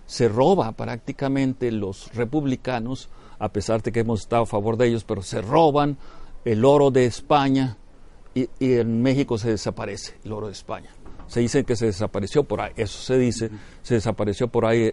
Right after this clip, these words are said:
en el Nevado de Toluca. Entonces, eh,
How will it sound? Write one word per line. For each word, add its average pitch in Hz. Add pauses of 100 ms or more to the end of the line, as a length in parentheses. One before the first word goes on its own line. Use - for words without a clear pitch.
en 104
el 101
Nevado 107
de 104
Toluca. 95 (540)
Entonces, 123 (460)
eh, 160